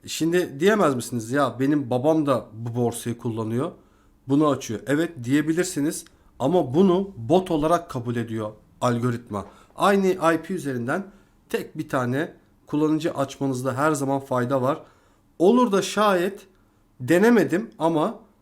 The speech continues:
e, telefonlarımızda da dört buçuk G var. Mesela onların I P adresi daha bir farklı.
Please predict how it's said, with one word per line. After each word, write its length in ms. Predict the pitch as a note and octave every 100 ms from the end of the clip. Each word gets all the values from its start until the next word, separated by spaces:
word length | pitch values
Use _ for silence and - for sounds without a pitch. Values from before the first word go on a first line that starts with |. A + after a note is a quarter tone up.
| _ _ _ _ _ -
e, 340 | A#2+ A#2+ A#2
telefonlarımızda 840 | - F#3 F#3 F#3 F#3 F#3+ F#3+ F3+ F#3
da 140 | D#3+
dört 240 | F3 F3
buçuk 180 | - - C3+
G 280 | D#3 E3+ C#3
var. 220 | D3+ - _
Mesela 280 | B2+ A#2+ A2+
onların 500 | C3+ D3 D3+ D3+ B2+
I 60 | C3
P 140 | D3+
adresi 500 | A#2+ G#2 - C#3+ B2+
daha 220 | A#2+ C3+ A#2+
bir 60 |
farklı. 500 | - G#2+ - A#2+ F#3+